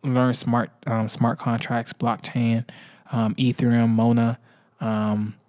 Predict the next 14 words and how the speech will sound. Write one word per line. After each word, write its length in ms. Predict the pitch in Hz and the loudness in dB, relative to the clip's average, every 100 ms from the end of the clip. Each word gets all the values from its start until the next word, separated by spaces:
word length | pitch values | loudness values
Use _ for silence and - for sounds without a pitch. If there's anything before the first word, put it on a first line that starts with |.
| _ _ _ _ _ - _ _ - - - | _ _ _ _ _ -20 _ _ -14 -12 -2
you 120 | 131 | 2
know, 240 | 123 117 | 4 4
uh, 500 | 117 117 120 101 - - - - | 2 2 2 0 -2 -8 -14 -8
what's 240 | - 127 | -6 -6
the 160 | - - | -6 -4
other 180 | 120 123 | -4 -2
one? 220 | 120 120 | -4 -2
Bitcoin, 600 | 127 - - 131 127 120 | -2 -2 0 2 4 4
you 60 | |
know, 280 | 120 117 120 - - - _ _ _ _ _ _ _ - - _ _ | 2 2 -2 -8 -20 -20 _ _ _ _ _ _ _ -20 -20 _ _
A 120 | 143 147 | 2 6
D 200 | 135 131 | 6 6
A, 1040 | 135 143 127 - - - - - - - | 6 4 0 -6 -14 -20 -20 -20 -18 -4
um, 440 | 123 120 123 117 | 0 2 2 2